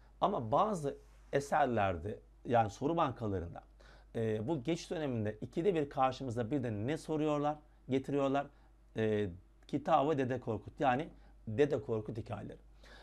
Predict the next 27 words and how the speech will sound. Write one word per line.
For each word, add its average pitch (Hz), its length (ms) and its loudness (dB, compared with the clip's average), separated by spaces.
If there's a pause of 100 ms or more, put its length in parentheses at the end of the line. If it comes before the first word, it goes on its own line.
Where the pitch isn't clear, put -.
(140)
Bence 156 580 2
bu 190 100 2
eser 117 300 -2 (220)
ilk 185 240 0
İslami 147 440 0
eserler 104 640 2
değil 139 280 2
de 95 120 -2 (160)
arkadaşlar, 101 500 -2 (500)
burada 110 720 2
veri-, 135 280 2
niye 143 400 0
veriliyor 120 340 2
derseniz, 98 480 0 (500)
biraz 127 400 2
geçiş 147 460 -2
özelliği 135 800 2 (380)
taşıdığı 127 520 -2
için, 131 420 -2 (360)
yani 120 320 2
başka 160 380 -2
bir 175 60 0
yönden 123 480 2
geçiş 127 220 -2
özelliği 117 420 2
taşıdığı 123 440 -2
için 117 600 -2